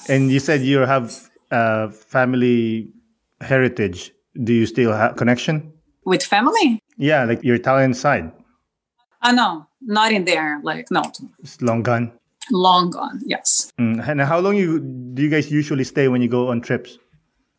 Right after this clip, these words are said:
Speaker 2: Uh, we usually stay, well, if it's not Brazil, in Brazil,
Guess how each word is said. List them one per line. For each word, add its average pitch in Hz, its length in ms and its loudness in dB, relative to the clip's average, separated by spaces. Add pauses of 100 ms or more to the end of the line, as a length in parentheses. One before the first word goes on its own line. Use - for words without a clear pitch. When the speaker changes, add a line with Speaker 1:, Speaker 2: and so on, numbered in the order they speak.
(120)
Speaker 2:
Uh, 170 280 0
we 175 100 0
usually 185 200 0
stay, 185 380 0
well, 214 300 0
if 208 140 -2
it's 220 160 2
not 226 140 0
Brazil, 202 380 0
in 339 60 0
Brazil, 190 320 -4